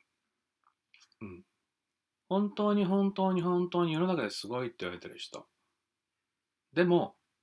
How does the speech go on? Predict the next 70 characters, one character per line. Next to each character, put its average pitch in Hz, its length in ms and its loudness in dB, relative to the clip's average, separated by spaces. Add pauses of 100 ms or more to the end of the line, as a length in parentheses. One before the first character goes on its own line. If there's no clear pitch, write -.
(100)
ほ 101 100 -8
と 160 180 -8
ん 208 40 -2
ど 226 80 -2
が 156 60 -8
さ 98 180 -8
ま 95 80 -12
よ 92 80 -14
っ - 20 -20
て - 140 -20
ま - 100 -20
す。 - 260 -16 (720)
さ - 160 -10
ま 98 120 -8
よ 90 60 -12
っ 90 60 -20
て - 120 -20
ま - 100 -20
す。 - 200 -20 (1300)
で、 175 60 -4
そ 175 140 0
の 175 80 4
さ 170 140 0
ま 196 180 6
よ 202 200 6
い 208 80 4
を 220 160 0
隠 - 240 0
す - 140 -8
た 131 80 -4
め 131 140 -6
に 185 400 2
自 110 180 -4
分 113 220 -6
で 113 100 -6
感 113 260 -8
情 113 180 -6
を 101 40 -8
コ 113 200 -8
ン 113 60 -10
ト 120 140 -8
ロ 120 120 -4
ー - 60 -6
ル 87 60 -10
し - 60 -6
て - 100 -12
た 95 140 -12
り、 160 380 2 (500)
あ 147 100 2
る 170 120 8
い 160 120 4
は 180 280 4
表 139 60 -4
面 131 320 -6
的 120 160 -4
な 117 80 -4
幸 110 280 -2
せ 107 160 -6
を - 20 -2
維 107 60 -4
持 98 80 -8
す - 160 -10
る 87 100 -12
た 90 140 -16
め 90 100 -16
の 95 220 -10
何 113 240 -4
ら 117 100 -6
か 120 140 -6
の 110 320 -6